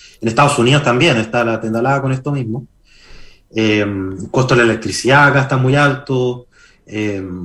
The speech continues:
y, y han, tienen algunas medidas de, de contención, pero, pero, pero nada tan,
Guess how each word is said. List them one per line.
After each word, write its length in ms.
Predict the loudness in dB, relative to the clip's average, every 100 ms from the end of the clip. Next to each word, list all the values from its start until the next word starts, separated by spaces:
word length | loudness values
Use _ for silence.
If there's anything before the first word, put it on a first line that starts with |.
| -12 -16 _
y, 600 | -4 0 0 0 -4 -8
y 120 | -2 2
han, 280 | 2 0 0
tienen 340 | 4 6 6
algunas 360 | 4 4 2 2
medidas 600 | 2 2 2 2 2 2
de, 180 | 0 -2
de 120 | -2
contención, 680 | -4 -4 -6 -2 0 0 0
pero, 440 | 0 2 2 -2 -8 -20 _ _ _
pero, 360 | -2 0 0 0
pero 160 | -2
nada 220 | 2 2 2
tan, 520 | 2 2 -2 -4